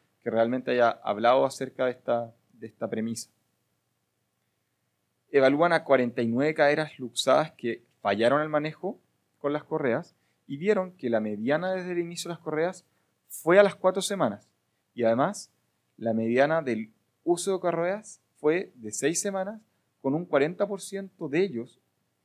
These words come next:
que como se ve en el gráfico, usaron las correas por más de cinco semanas, es decir, un gran porcentaje lo utilizó por más tiempo de lo que se recomendaba. Y ellos encontraron que hubo un ochenta por ciento de reducción cerrada, es decir,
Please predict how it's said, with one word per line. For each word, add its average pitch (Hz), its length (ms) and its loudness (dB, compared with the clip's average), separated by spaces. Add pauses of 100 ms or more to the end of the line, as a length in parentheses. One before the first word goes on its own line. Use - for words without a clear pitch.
(240)
que - 60 -20
como 101 180 -14
se 104 120 -12
ve 120 80 -4
en 135 60 -4
el 139 100 -8
gráfico, 147 560 -6
usaron 147 400 -4
las 147 140 -8
correas 170 600 -4 (600)
por 123 180 2
más 156 340 2
de 196 80 -8
cinco 185 280 -10
semanas, 143 400 -4
es 95 100 -14
decir, - 340 -12 (460)
un 104 100 -16
gran 120 180 0
porcentaje 139 580 -10
lo 120 100 -10
utilizó 113 600 -12 (720)
por 98 160 -16
más 110 320 -6
tiempo 156 400 -12
de 139 100 -4
lo 110 120 -6
que 120 60 -20
se 123 120 -12
recomendaba. 147 560 -10 (1300)
Y 220 160 0
ellos 208 320 0
encontraron 156 500 -6
que 143 140 -8
hubo 139 220 -6
un 139 100 -6
ochenta 170 500 -12
por 180 200 -16
ciento 151 340 -12
de 143 60 -6
reducción 127 420 -6
cerrada, 139 440 -2
es 104 140 -16
decir, 131 360 -12